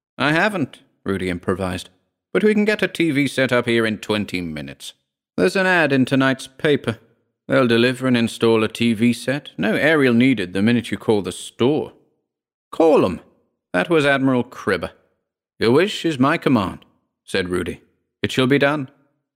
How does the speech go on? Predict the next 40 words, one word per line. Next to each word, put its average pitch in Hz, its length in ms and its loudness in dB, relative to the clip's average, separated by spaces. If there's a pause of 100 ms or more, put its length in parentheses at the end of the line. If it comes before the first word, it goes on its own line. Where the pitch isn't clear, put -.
(380)
And 90 140 -6
it - 200 -8
was 131 260 -4
done. 82 320 -10 (800)
We 131 120 2
all 139 220 4
settled 127 420 -2
back. 101 380 -4 (520)
Most 117 220 0
everybody 95 540 0
had 92 240 -4
a 90 60 -2
drink, 92 460 -6 (440)
and 156 160 -2
Rudy 160 260 2
made 131 240 2
his 117 160 0
phone 104 320 -2
arrangements 95 560 -4
in 101 120 0
the 110 140 -2
other 90 240 -6
room. 82 280 -8 (760)
In 185 140 0
order 170 240 0
to 135 160 -2
pass 123 340 -2
the 104 100 -4
time 98 340 -2
of 90 180 -8
waiting, 98 440 -2 (420)
Kitty 170 260 -2
took 131 220 -2
off 117 160 2
her 107 140 0
shoes 87 480 -6
and 87 140 -6
did 85 140 -6
a 95 60 -2
dance, 87 680 -6